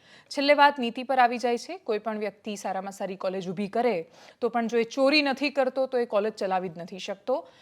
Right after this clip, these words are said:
કેમ કે નોર્મ્સ એવા છે, એક એક ડિપાર્ટમેન્ટને સોળ સોળ ફેકલ્ટીની જરૂર પડે, એક પ્રોફેસર જોઈએ, એને એક કક્ષાના પગાર આપવા પડે, એ બધું જ નિયમ પ્રમાણે કરવા જાય તો એણે પછી ત્રણ ચાર લાખ રૂપિયા ફી લેવી પડે. Again, જી ઈ સી, તમે એટલા રા-,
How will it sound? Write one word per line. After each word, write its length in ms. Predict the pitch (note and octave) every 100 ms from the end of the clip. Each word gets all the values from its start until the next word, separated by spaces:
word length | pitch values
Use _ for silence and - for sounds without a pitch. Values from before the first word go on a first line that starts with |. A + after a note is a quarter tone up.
| - -
કેમ 160 | G#3
કે 120 | G3
નોર્મ્સ 420 | G#3 A3 C#4 D4 C4
એવા 200 | A#3+ A#3
છે, 320 | - F#3 -
એક 140 | G3+ G3
એક 120 | G3
ડિપાર્ટમેન્ટને 560 | G3 G3+ G#3 G3+ F#3+ G3
સોળ 260 | - A#3+
સોળ 200 | A#3 B3+
ફેકલ્ટીની 560 | A3+ A3 A3 G#3+ G#3+ G#3
જરૂર 300 | F#3+ A#3 B3+
પડે, 360 | - F#3 F3+
એક 120 | F#3+ -
પ્રોફેસર 480 | A#3 A#3 A#3 A3
જોઈએ, 360 | F#3+ F#3+ F#3 F#3
એને 200 | G3 G#3+
એક 160 | G#3 G#3+
કક્ષાના 340 | - A3 G3
પગાર 340 | F#3+ G3 A#3
આપવા 280 | A3+ F#3+ G3
પડે, 360 | F3+ E3+ E3 - - - -
એ 60 | A3+
બધું 300 | A#3 A#3+ C#4
જ 120 | B3
નિયમ 200 | B3+ C4+
પ્રમાણે 360 | C4+ A#3+ A#3+
કરવા 280 | A#3+ A3+ A#3
જાય 220 | A3 C4+
તો 160 | C#4 A#3+
એણે 100 | A3
પછી 260 | A3+ G#3 A#3
ત્રણ 220 | A3+ A3
ચાર 160 | A#3+
લાખ 240 | A3+ G#3 G#3+
રૂપિયા 240 | G#3 G#3+
ફી 180 | - D#4
લેવી 240 | D4+ C4+
પડે. 340 | C4 G#3+ G3 F#3+ _ _ _ _ _ _ _ _ _ G#3+
Again, 280 | D#4 E4+ C#4
જી 100 | C4
ઈ 140 | D#4+
સી, 340 | D#4 C4+ B3 - _ -
તમે 180 | G#3+ A3+
એટલા 220 | A#3 B3+
રા-, 200 | B3